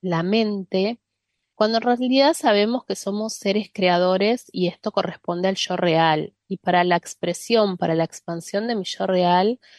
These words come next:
para la manifestación de nuestra esencia,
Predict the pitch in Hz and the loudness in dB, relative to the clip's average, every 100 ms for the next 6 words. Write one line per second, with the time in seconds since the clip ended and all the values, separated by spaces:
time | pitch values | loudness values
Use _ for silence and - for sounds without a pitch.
0 | _ - 175 170 180 180 175 180 175 - | _ -2 0 2 0 0 -4 -4 -10 -10
1 | 185 _ - - - - 285 226 180 175 | -14 _ -10 -10 -10 -2 -2 0 -4 -4
2 | 170 - - 165 - - 214 208 - 233 | -6 -12 -6 -6 -4 -2 -2 -2 -4 0
3 | 247 | 0